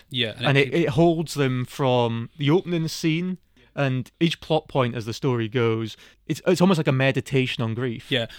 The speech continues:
Speaker 1: and it adds, I like how it added other elements in, but it didn't ever lose focus, and also it, it added to the story rather than taking away from it. It didn't overcomplicate things,
Speaker 2: No.
Speaker 1: I felt.
Speaker 2: So when Amir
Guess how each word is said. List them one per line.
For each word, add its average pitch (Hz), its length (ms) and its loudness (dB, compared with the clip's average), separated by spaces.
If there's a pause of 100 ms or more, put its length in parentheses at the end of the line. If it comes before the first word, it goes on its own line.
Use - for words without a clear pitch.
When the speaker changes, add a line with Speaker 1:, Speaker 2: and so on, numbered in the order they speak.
Speaker 1:
and 131 140 -4
it - 80 -8
adds, 151 320 -2
I 147 80 -6
like 151 160 0
how 131 100 0
it 131 100 -4
added 131 300 -2
other 123 220 -4
elements 120 440 0
in, 113 200 0
but 120 80 -6
it 131 80 -8
didn't 135 180 -2
ever 123 220 -4
lose 123 260 0
focus, - 500 -2 (320)
and 123 240 -6
also 127 640 -2
it, 131 200 -6 (100)
it 143 160 -4
added 143 280 0
to 123 100 -6
the 120 80 -2
story 123 220 -2
rather 120 220 0
than 117 200 -6
taking 120 300 -4
away 123 100 2
from - 140 -8
it. - 40 -8
It - 60 -4
didn't 147 200 2
overcomplicate 127 920 -2
things, - 340 -10
Speaker 2:
No. 151 160 6
Speaker 1:
I 110 80 6
felt. - 380 -8
Speaker 2:
So - 200 4
when 180 200 8
Amir 165 560 4